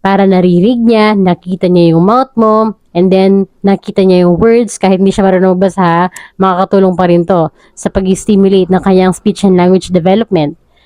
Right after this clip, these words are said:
So, mahalaga po yun kahit isang story lang hanggang sa makatulog siya. And sabi ng mga experts, ang pagbabasa ng malakas kay baby ay makakatulong sa pag-develop ng kanyang speech and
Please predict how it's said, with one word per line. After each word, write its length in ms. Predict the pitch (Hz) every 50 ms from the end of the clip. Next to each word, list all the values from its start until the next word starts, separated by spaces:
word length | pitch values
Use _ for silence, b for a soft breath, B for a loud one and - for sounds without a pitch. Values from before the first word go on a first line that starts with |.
| _ _ _ _ _ -
So, 320 | - 180 175 175 180 190
mahalaga 480 | 202 214 220 220 240 233 220 202 208 -
po 80 | 202
yun 240 | 208 220 220 214 196
kahit 180 | 202 196 196 -
isang 320 | 214 190 - 208 202 175
story 400 | - - 196 185 185 175 175 175
lang 400 | 202 202 180 160 147 143 151 - b b b b b b b b b 190
hanggang 160 | 180 196 208
sa 160 | 202 - 208
makatulog 480 | 190 175 180 - 175 170 165 165 160 156
siya. 240 | - 170 147 139 -
And 160 | - 190 202
sabi 320 | 214 - 226 208 208 240
ng 80 | 247 240
mga 320 | 233 220 202 196 170 175
experts, 640 | 180 175 - - - - 208 208 208 202 - - - B B B B B B
ang 160 | - - 208 208
pagbabasa 800 | - 202 196 196 180 190 185 - - 214 202 196 214 226 233 226
ng 240 | 208 196 190 185
malakas 480 | 180 170 165 165 - - 208 208 - -
kay 160 | - 180 170
baby 560 | 160 170 226 262 262 226 202 202 202 208 202 b b b b b b b
ay 160 | 220 233 254
makakatulong 880 | 247 240 226 - 214 202 - 196 - - 240 254 247 202 - 180 196 190
sa 160 | - 202 196
pag-develop 640 | - 175 170 165 165 151 175 170 165 170 170 165 -
ng 160 | 170 156 147 -
kanyang 480 | 165 160 156 160 160 165 170 180 185 151
speech 480 | - - - - 240 240 - - - - b b b b b b - 156
and 240 | 160 165 170 151